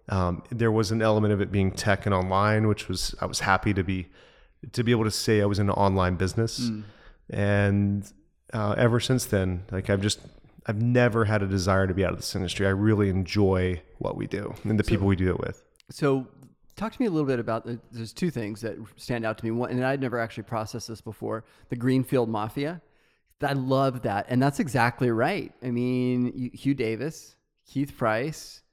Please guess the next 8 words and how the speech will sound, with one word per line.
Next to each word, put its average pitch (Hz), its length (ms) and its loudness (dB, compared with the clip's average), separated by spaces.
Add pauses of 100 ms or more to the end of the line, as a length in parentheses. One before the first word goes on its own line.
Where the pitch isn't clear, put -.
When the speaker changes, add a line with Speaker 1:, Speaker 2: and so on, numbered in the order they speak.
(280)
Speaker 2:
yourself. 120 760 -4 (800)
Who 196 200 0
else 135 480 0
notably 120 640 0
came 123 300 -6
out 107 80 -8
of 101 80 -10
that? 98 240 -12